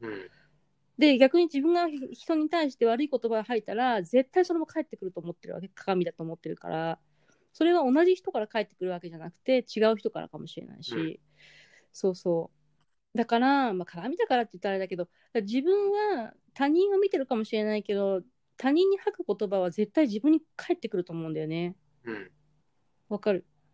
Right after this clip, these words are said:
Speaker 2: 伝わる？だから、そういうことを考えたら、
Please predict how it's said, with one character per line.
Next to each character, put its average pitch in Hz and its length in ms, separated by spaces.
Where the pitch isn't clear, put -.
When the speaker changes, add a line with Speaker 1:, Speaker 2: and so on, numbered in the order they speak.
Speaker 2:
伝 226 100
わ 214 120
る？ 220 100
だ 240 100
か 233 120
ら、 233 180
そ 330 220
う - 20
い 381 60
う - 20
こ 415 120
と 370 140
を 294 60
考 - 140
え 285 120
た 214 140
ら、 254 400